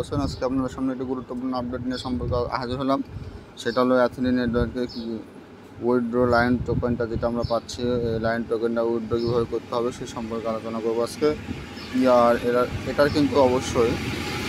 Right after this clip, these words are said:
এটার কিন্তু আর বেশি দিন সময় নেই। জুন মাসে এটা line টোকেনটা listing হবে। দেখতে পাচ্ছেন এই ওয়ালেটে গেলে আপনি দেখতে পাবেন এখান থেকে এই Lion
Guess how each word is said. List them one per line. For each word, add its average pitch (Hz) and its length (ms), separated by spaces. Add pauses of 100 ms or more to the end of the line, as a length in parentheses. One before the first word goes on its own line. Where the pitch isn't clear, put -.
(2250)
এটার 131 260
কিন্তু 127 240 (240)
আর 127 160
বেশি 127 220
দিন 123 180
সময় 123 260
নেই। 123 160
জুন 123 200
মাসে 120 220
এটা 120 200
line 120 220
টোকেনটা 117 360
listing 117 320
হবে। 117 140 (140)
দেখতে 107 220
পাচ্ছেন 110 260
এই 113 60
ওয়ালেটে 110 360 (240)
গেলে 110 220
আপনি 110 180
দেখতে - 220
পাবেন 107 220
এখান 107 200
থেকে 107 160 (720)
এই 113 60 (100)
Lion 110 180